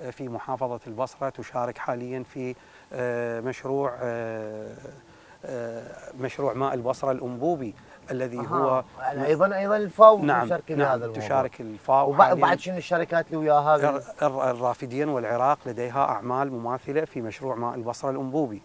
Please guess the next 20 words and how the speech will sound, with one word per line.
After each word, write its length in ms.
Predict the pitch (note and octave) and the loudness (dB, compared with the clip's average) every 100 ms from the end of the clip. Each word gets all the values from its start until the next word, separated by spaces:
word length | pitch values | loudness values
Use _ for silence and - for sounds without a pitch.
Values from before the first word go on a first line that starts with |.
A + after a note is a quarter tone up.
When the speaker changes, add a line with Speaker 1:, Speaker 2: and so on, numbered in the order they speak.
| - | -12
Speaker 2:
ممتاز، 600 | D3+ D3 - F3+ D#3+ A2+ | -10 -10 2 6 6 4
يعني 180 | B2+ A#2 | -6 -8
إنجازات 520 | B2 B2+ B2 C#3+ - | -6 -4 -2 -2 -4
حلوة 360 | - F#3+ G#3+ G#3+ | -6 -6 -2 0
Speaker 1:
نعم، 180 | B2+ G#2+ | -2 -2
Speaker 2:
موجودة. 200 | A2 C3 | -4 -4
Speaker 1:
شركات 400 | A#2+ C#3+ C#3 - | -2 0 0 -2
الوزارة، 540 | B2 G#2+ B2 B2+ C3 | -8 -2 2 2 2
Speaker 2:
ما 60 | C3+ | -2
شاء 140 | B2 | -4
الله. 160 | B2 B2 | -4 -2
Speaker 1:
شركات، 340 | B2+ C3 C#3 - - | 2 2 0 -4 -10
آه، 100 | B2 | -2
Speaker 2:
لما، 320 | F3+ G3 F#3 | 0 0 -2
لما، 100 | - | -2
Speaker 1:
مهمة. 280 | - - - | -4 -4 -6
Speaker 2:
لما 240 | F3 E3+ | -8 -8
بديتوا 460 | E3 D#3+ F#3 G#3+ F#3 | -4 2 6 6 4
بهذا 380 | E3+ D#3+ D3 B2+ | 6 8 8 8
القاطع 560 | A2 A2+ A2+ G#2 G2+ | 4 4 4 4 0